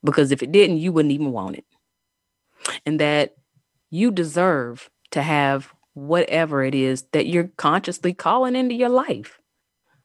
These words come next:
I mean, honey, listen, if you praying empty prayers or have, uh, empty hope, then no amount of manifesting is going to bring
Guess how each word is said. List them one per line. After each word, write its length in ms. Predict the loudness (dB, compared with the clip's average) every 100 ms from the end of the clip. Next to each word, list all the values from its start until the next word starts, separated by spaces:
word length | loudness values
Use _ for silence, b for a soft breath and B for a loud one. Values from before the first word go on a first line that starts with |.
| _ _ _ _ -4
I 60 |
mean, 640 | 0 2 2 2 2 0 -4 -16 _ _ -2
honey, 480 | 0 2 0 -4 -2
listen, 480 | 4 4 4 -6 -2
if 200 | -2 0
you 300 | 2 2 0
praying 500 | 0 2 2 0 0
empty 280 | -2 -4 -6
prayers 720 | 0 0 2 0 -2 -4 -6 -2
or 180 | -2 0
have, 580 | 0 2 2 -2 -4 _ b b b _ 0
uh, 400 | 2 2 -2 -4 -4
empty 340 | 2 2 2 -6
hope, 420 | 0 2 2 -2 _ _ _ _ _ _ _ _
then 300 | -4 0 0
no 200 | 2 2
amount 440 | 2 2 2 2 0
of 160 | -4
manifesting 840 | 0 0 -2 0 0 0 -2 -2 0
is 260 | 0 -2
going 340 | -2 0 0 0
to 100 | -4
bring 540 | 0 0 2 2 0